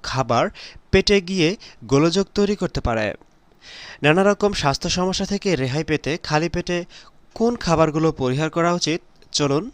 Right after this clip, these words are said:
তা জেনে নেই। কলা। কলা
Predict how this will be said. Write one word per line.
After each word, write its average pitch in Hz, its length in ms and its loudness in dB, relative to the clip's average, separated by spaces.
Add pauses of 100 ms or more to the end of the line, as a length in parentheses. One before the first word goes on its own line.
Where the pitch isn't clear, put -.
তা 147 120 4 (120)
জেনে 139 200 2
নেই। 101 200 -2 (4000)
কলা। 139 280 6 (1160)
কলা 143 220 10